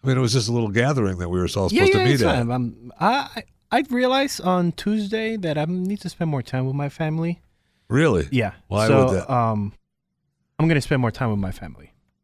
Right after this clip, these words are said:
Speaker 1: I mean, that's a, first of all, that will change soon. Okay, that doesn't last long. <laughs> I mean, if my wife is listening,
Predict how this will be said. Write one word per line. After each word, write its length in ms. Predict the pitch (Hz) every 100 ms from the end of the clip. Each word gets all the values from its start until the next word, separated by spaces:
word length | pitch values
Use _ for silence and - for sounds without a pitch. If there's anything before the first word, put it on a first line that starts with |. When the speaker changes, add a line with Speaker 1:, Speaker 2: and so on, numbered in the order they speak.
| _ _ _ _ _ _ _ _ _ _
Speaker 1:
I 40 | 160
mean, 100 | 180
that's 180 | 180 156
a, 260 | 107 95 - _ _ _ _ _ _ _ _ _ _ _ _ _ _
first 180 | 110 85
of 60 | 82
all, 120 | 80
that 140 | 85 85
will 80 | 76
change 360 | - 78 73
soon. 340 | - - 69 62 - _ _ _ _ - -
Okay, 200 | - 98
that 200 | 90 90
doesn't 320 | 110 95 107
last 320 | 82 76 - 87
long. 220 | 71 - - _ _ _ - - _ _ _ _ _ -
<laughs> 0 |
I 1160 | - - - 76 82 90 - - - _ - 123
mean, 160 | 120 - - _ _ _ -
if 180 | - 95
my 100 | 120
wife 220 | 131 127
is 140 | 104 95
listening, 400 | 90 98 92